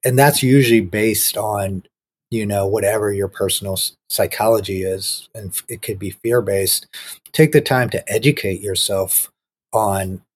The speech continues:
what exactly this means for you versus just dismissing it immediately, or, you know, the, eh,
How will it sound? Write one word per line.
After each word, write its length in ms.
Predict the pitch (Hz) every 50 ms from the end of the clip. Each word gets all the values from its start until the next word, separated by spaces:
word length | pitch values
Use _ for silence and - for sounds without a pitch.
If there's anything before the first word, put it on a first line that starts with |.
| _ _ _ -
what 320 | 143 117 120 131 127 113
exactly 560 | 110 98 101 104 107 101 101 101 - 107 101
this 260 | 98 104 95 - -
means 320 | 101 98 95 95 95 90 -
for 320 | - - - 95 95 98
you 160 | 98 95 95
versus 560 | 95 95 - 107 110 110 - - 104 95 92 -
just 580 | - - 113 107 98 - - - - - _ _ _ _ _ _ _ _ _ - 110
dismissing 600 | 95 135 123 - - 143 143 139 - 127 117 107
it 180 | 98 92 95 - _ -
immediately, 680 | 120 113 113 120 120 117 117 107 98 101 104 101 98 95 - -
or, 440 | 139 135 131 127 120 110 107 107 - - _ _ _ _ _ _ _ _ -
you 100 | 131 123
know, 180 | 120 113 107 104
the, 320 | 107 107 101 95 90 - _ _ _ _ - 113
eh, 460 | 113 117 123 123 113 107 101 101